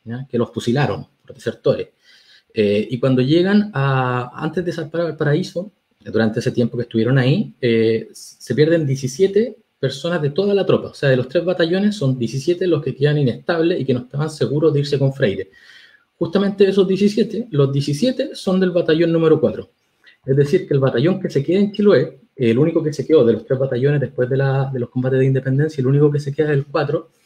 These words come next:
eh, es justamente el más inestable, ¿no? Entonces, e-, es a ellos con quien Pedro Aldunate establece esta confabulación, que se declara la independencia en mayo.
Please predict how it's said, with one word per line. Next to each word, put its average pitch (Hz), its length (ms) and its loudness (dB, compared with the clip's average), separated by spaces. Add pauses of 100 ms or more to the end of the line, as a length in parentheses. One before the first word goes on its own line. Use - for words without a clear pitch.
(360)
eh, 107 680 4 (1500)
es 143 80 -14
justamente 151 480 -4
el 131 60 -2
más 139 100 0
inestable, 127 500 -4 (300)
¿no? 113 180 -16 (260)
Entonces, 131 480 -2
e-, 147 160 -4
es 123 200 -8
a 117 100 -4
ellos 127 480 2 (560)
con 113 220 -10
quien 117 400 -4
Pedro 117 220 0
Aldunate 104 420 -4
establece - 340 -8
esta - 160 -16
confabulación, 101 760 -4
que - 100 -20
se - 120 -6
declara 101 260 -2
la 95 80 0
independencia 95 680 -2
en 95 80 -4
mayo. 82 320 -2